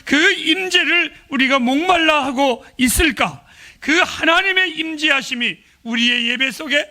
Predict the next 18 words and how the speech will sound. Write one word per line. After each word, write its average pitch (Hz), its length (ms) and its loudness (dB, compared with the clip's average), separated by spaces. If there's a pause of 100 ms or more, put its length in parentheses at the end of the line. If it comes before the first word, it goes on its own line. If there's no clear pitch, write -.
(260)
그리고 302 380 0
우리의 302 320 0 (220)
교회 330 320 2
속에 294 440 -2 (160)
주인이 359 640 0
되심을 294 560 -2 (160)
선포하신다면, 269 1080 -2 (280)
그리고 277 300 0
하나님이 302 480 0
만약 320 380 2 (200)
여기 392 360 2
계시다면, 269 680 0 (260)
이것을 370 440 0
우리가 349 400 0
믿는다면 262 640 -4 (220)
지금 320 420 0
우리의 415 500 2
자세는 262 560 -6